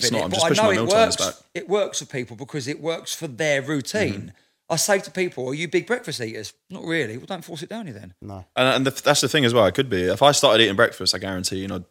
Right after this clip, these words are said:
Speaker 1: by that time, hunger hormones, I'm gonna start wanting to have breakfast again in the mornings. But it works perfectly for me because if I start pushing that first meal forwards, I'm gonna start consuming more calories throughout the day, which I don't really need. So I just push it back as far as I can.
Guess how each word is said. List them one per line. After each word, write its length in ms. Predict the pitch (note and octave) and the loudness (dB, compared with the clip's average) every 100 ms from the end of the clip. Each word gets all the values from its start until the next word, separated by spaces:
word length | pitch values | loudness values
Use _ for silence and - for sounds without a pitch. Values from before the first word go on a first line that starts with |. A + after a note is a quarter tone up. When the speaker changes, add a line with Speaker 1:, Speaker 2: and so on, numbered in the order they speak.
| _ | _
Speaker 1:
by 140 | G#2+ F#2 | -2 0
that 220 | F#2 - | -2 -4
time, 380 | F#2 F#2 F2+ G2+ _ _ _ _ _ - | -6 -6 -8 -12 _ _ _ _ _ -4
hunger 200 | A2 F#2+ | -2 0
hormones, 360 | G2 F2+ G2+ | 0 0 -2
I'm 60 | G#2 | -2
gonna 100 | G#2 | -2
start 280 | - G#2 F#2 | 0 0 2
wanting 260 | G2+ F#2+ | -2 -2
to 140 | F#2 G2+ | -4 -4
have 140 | G2+ | -2
breakfast 300 | A2 G#2+ G2+ | -2 -2 -4
again 140 | G2 F#2+ | -4 -4
in 60 | |
the 80 | F#2+ | -2
mornings. 260 | G#2+ F#2+ F2+ | -2 -2 -2
But 140 | F#2 | 0
it 40 | |
works 220 | G2+ G#2 - | 4 4 4
perfectly 380 | A#2 A2+ G2 | 2 2 0
for 120 | F#2+ G2+ | -6 -4
me 180 | G#2+ | -4
because 260 | F2 D#2+ F#2+ | -4 -8 -10
if 120 | G2 | -2
I 100 | A2 | 0
start 440 | G#2+ - G2+ F#2 - _ _ _ _ _ - | 0 2 2 2 -2 _ _ _ _ _ -8
pushing 220 | A#2+ G#2+ | -6 -4
that 140 | F#2 | -6
first 280 | - F#2+ - | -4 -4 -4
meal 120 | G2 | -8
forwards, 320 | G2 G2+ F2 G2+ | -6 -6 -4 -6
I'm 60 | |
gonna 120 | G#2+ G#2+ | -8 -6
start 240 | - G2 | -6 -6
consuming 300 | G2 - G2 | -8 -10 -8
more 100 | F#2+ | -8
calories 300 | F#2 G#2+ F#2+ | -6 -6 -4
throughout 140 | G2 F#2+ | -4 -2
the 60 | |
day, 140 | G#2 F#2 | -2 -2
which 160 | F2 | -2
I 20 | |
don't 140 | A2 G#2+ | -2 -2
really 160 | F2+ | -4
need. 240 | G#2+ A2 F#2 | -4 -4 -4
So 140 | - | -8
I 20 | |
just 160 | F#2+ - | -10 -14
push 180 | - - | -14 -14
it 60 | |
back 160 | - - | -14 -14
as 80 | - | -14
far 220 | - G2 | -8 -6
as 60 | G2 | -6
I 60 | |
can. 340 | F#2+ G2 G#2+ | -8 -8 -8